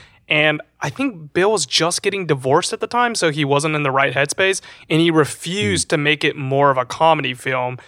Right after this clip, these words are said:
Speaker 1: He wanted to make Groundhog Day a little bit more toward the dramatic side, so that's why he played his character that way, so, which is kinda similar to what Gene Hackman's kinda going through right here.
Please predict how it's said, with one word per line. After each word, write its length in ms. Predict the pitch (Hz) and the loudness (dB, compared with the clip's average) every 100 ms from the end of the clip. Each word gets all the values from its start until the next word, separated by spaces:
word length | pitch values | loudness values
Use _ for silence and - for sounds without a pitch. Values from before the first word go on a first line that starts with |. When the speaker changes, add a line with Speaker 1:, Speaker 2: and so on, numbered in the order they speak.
| _ | _
Speaker 1:
He 160 | - 156 | -6 -4
wanted 300 | 139 151 151 | 2 2 2
to 100 | 143 | -4
make 380 | 143 143 135 _ | -2 -2 -4 _
Groundhog 460 | 135 139 139 135 | 0 0 0 -2
Day 320 | 127 135 131 127 - - | 0 0 0 -4 -16 -4
a 80 | 156 | 0
little 200 | 147 143 | 2 0
bit 120 | 143 | -2
more 180 | 139 139 | 0 0
toward 220 | 139 135 | 0 -4
the 40 | |
dramatic 380 | 127 127 151 208 | -2 2 2 2
side, 320 | - - 240 - - | 0 0 0 -4 -6
so 140 | - | -4
that's 260 | 147 147 151 | 2 2 4
why 140 | 156 | 0
he 40 | 143 | 0
played 260 | 139 139 | -2 -4
his 100 | 131 | -4
character 320 | - - - 135 | -4 -2 -2 -4
that 260 | 127 123 | -4 -2
way, 300 | 127 123 117 - | 0 0 -2 -6
so, 140 | 185 | -6
which 100 | 208 | -6
is 60 | 208 | 0
kinda 220 | 311 359 | 2 2
similar 320 | - 269 208 | 2 2 4
to 80 | 165 | 4
what 140 | 143 | 4
Gene 160 | 147 160 | 2 0
Hackman's 360 | 156 - 131 131 | 0 0 -4 -4
kinda 220 | 139 131 | -2 -2
going 240 | 131 131 | -2 -4
through 140 | 127 131 | -2 -2
right 160 | 127 | 0
here. 240 | 131 131 | 0 -2